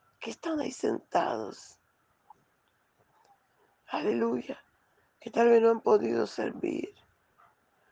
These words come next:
porque es tremendo lo que le cae. Ustedes", le dice el Señor,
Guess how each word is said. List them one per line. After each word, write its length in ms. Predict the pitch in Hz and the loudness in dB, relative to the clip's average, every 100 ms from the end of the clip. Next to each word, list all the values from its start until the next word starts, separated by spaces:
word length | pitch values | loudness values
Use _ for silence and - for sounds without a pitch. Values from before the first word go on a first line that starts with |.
| _ | _
porque 340 | - - - - 254 247 | -8 -8 -8 -20 -14 -10
es 160 | - | -10
tremendo 800 | - - - 214 220 226 240 - - | -8 -6 -2 0 -2 -4 -6 -6 -8
lo 100 | - | -6
que 160 | - | -4
le 160 | - - | -4 -6
cae. 480 | - 311 294 262 _ _ _ _ _ _ _ _ _ _ - _ | -6 -8 -8 -12 _ _ _ _ _ _ _ _ _ _ -20 _
Ustedes", 640 | 277 - - - 277 262 214 - | -14 -14 -4 0 0 0 -4 -2
le 160 | 214 | 0
dice 360 | 262 - - - | 0 -6 -8 -10
el 40 | |
Señor, 500 | - - 233 - - | -8 -6 -6 -8 -16